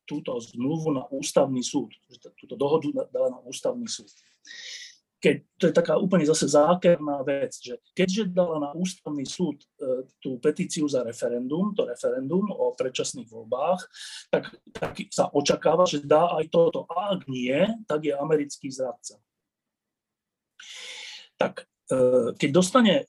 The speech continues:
prezidentka na stôl nejakú petíciu, je úplne na nej, či s-, teda, že si ju prečíta a je úplne na nej, či zváži, že: „Aha, tak tuto vidím nejaký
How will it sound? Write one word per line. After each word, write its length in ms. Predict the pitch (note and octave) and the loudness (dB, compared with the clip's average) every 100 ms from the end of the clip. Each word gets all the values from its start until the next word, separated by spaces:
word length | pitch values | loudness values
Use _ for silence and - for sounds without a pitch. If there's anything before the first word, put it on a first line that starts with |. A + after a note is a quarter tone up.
| _ | _
prezidentka 640 | F#3+ G3 F3 D#3+ - C#3+ D3 | -8 -6 -2 -4 -2 -6 -4
na 160 | D3 D#3 | -6 -6
stôl 320 | E3 C#3 C3+ | -4 -4 -4
nejakú 240 | C#3+ D#3 B2+ | -6 -6 -2
petíciu, 800 | C#3+ C#3 - A#2 - C#3 D#3 F#3 | -2 -4 -20 -14 -8 -4 -4 -2
je 240 | D3+ D3+ - | 0 0 0
úplne 480 | G#3 - B3+ A#3+ G#3+ | -6 -2 2 2 4
na 160 | F#3+ | 2
nej, 320 | C3+ A2 B2 _ _ _ _ _ _ - | 0 -6 -16 _ _ _ _ _ _ -8
či 80 | F3+ | -6
s-, 240 | - - _ _ | -6 -10 _ _
teda, 240 | E3 C3 A2 _ _ | -2 -2 -4 _ _
že 160 | - D#3+ | -6 -4
si 160 | - | -2
ju 80 | B2+ | -4
prečíta 640 | - A2+ - F3+ G3+ F#3 C#3+ | -4 -10 -2 2 4 4 4
a 80 | |
je 80 | C#3 | 2
úplne 320 | F3+ G#3+ G#3+ | 2 4 4
na 160 | C#3 B2+ | 2 -2
nej, 320 | D3+ F3+ F#3 | 0 0 0
či 160 | - D3 | -4 -8
zváži, 800 | A#2 B2 A#2+ C3 C3+ F#3+ G#3 G3+ - | -6 -2 0 2 2 -2 -2 -6 -8
že: 160 | - | -8
„Aha, 240 | - E3+ E3+ | -2 0 0
tak 160 | - | -2
tuto 240 | F3+ F3+ D3+ | 0 2 0
vidím 320 | D#3+ F3 E3+ | -4 -6 -6
nejaký 320 | C#3+ C#3 - | -4 -6 -6